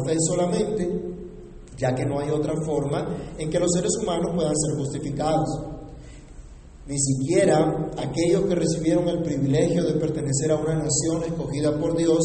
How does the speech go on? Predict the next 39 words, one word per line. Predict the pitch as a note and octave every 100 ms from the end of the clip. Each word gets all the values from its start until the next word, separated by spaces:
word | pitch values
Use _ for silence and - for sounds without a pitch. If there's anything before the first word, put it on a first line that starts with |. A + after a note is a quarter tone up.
| -
que | -
recibieron | C#3 - C3+ D3+ D3
la | D#3
revelación | C#3 C3+ C3+ - D3+ D3+
divina, | F3 G#3 F3+ F3 F3 - - -
pero | G3+ F#3+
que | G3
trataron | G3 F#3 - -
de | A3+
imponer | G3 F#3+ F#3
su | F#3+ -
propia | F3 F3
justicia. | F3+ F3+ F3 G#3+ - E3+ - - - - - - - - - - - - - -
Ahora, | A#2 C3 D#3 E3+ - - - -
Él | D3+ C3+
lleva | D#3+ E3
a |
su | - D#3
audiencia | - D3+ D3+ D3+ D3+ D3+
a |
que | C#3+ C3+
se | C3+
detengan | B2+ B2+ D#3 E3+ E3
un | E3
momentico, | E3 D#3+ - - D3+ - - - - - - - - - - -
a | D3+
que | D#3
piensen | F3 F3+ G#3+ - A3 G#3+ G#3
un |
poquito, | G#3+ G3+ G#3 G3 - - - - - - - -
a | D3+
que | F#3+
reflexionen | F3+ F3+ F3+ F3+ F3+ F3+ G#3+ A#3 B3 A#3+
sobre | G#3+ F#3+ F#3
lo | F3+
que | F3
les | D#3+
está | D#3 E3+ F3
diciendo. | F3 - - - -